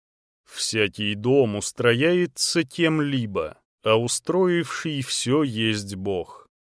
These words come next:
Послание к евреям, глава третья, стих четвёртый. Б. Прямее и яснее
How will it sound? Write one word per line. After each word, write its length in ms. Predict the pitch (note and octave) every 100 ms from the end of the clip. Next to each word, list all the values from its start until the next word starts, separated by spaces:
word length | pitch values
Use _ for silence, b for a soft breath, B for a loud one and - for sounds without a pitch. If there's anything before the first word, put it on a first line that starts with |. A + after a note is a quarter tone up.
| _
Послание 760 | - G2 - F#2+ F2 F2 G2 G#2
к 100 | -
евреям, 680 | A#2 B2 D3 F3 E3 D#3+ D#3
глава 320 | D3+ E3+ F3
третья, 520 | - D#3+ D#3 - D3
стих 340 | A#2+ - G2 -
четвёртый. 880 | G#2+ G2 G2+ G2 F2 - - - _ _ _ _ _ _ _ _ _ _ G2+
Б. 480 | F#2+ G2 E2+ D2+ _ _ _ -
Прямее 640 | C3 C#3+ F3 F3+ D#3+ C#3
и 80 | C3+
яснее 1000 | B2 A#2+ A2 - E3 F3 A#2+ E2 D#2